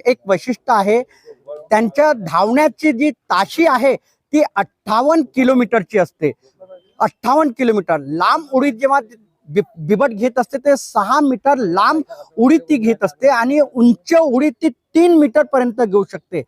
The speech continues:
हा मांसाहारी वन्यजीव आहे. च-, आणि चितळ, काळवीट, सांबार व निलगाय, पाळस, ससे, वानर, वा-, वानेर,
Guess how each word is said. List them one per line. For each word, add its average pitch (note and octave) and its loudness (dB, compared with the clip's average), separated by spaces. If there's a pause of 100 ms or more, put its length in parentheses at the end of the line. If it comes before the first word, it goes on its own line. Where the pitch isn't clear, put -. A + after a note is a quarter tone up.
(380)
हा B3+ -2
मांसाहारी C#4+ 0
वन्यजीव G#3+ -2
आहे. G3+ 2 (440)
च-, F#3+ 2
आणि C#4 0 (440)
चितळ, C#4 2 (140)
काळवीट, A3 0 (100)
सांबार G3 0
व G3 -4
निलगाय, G3+ 0 (680)
पाळस, A#3+ 0 (160)
ससे, G#3+ -2 (180)
वानर, G#3+ 0 (300)
वा-, E3 -2
वानेर, A#3 0